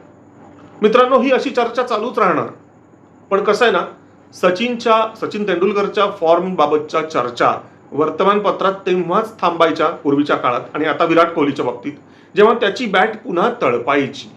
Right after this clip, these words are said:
त्याप्रमाणेच मोदी आणि भाजप पुन्हा पहिल्यासारखे खणखणीत दमदारपणे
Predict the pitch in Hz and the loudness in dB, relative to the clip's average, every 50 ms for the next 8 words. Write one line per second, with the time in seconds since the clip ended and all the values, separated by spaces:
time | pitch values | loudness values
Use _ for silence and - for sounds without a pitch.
0 | - - - - - - - - - _ - - - 170 190 185 190 175 170 165 | -20 -20 -20 -20 -20 -20 -20 -20 -20 _ -8 -2 0 0 2 2 2 2 2 2
1 | 180 220 220 220 - - - - - - 139 143 156 165 175 226 226 214 202 208 | 2 0 -2 -2 -8 -18 -20 -20 -12 -4 0 2 2 2 4 4 2 4 2 0
2 | 208 143 139 139 139 139 165 185 180 180 196 208 - - - 156 156 160 220 269 | -2 0 2 2 2 2 0 -2 -2 -2 -6 -6 -6 -10 -10 -6 -2 0 0 2
3 | - 233 220 214 226 220 220 208 175 - - 196 190 - - 160 156 147 165 165 | 2 2 2 4 2 2 2 -2 -6 -2 -4 -4 -4 -4 -8 -8 -6 -4 -4 -2
4 | 202 226 - 135 160 143 135 143 156 170 180 - 175 160 170 202 | -2 -2 -2 -2 -2 -2 0 2 2 2 2 0 -2 -2 -2 -2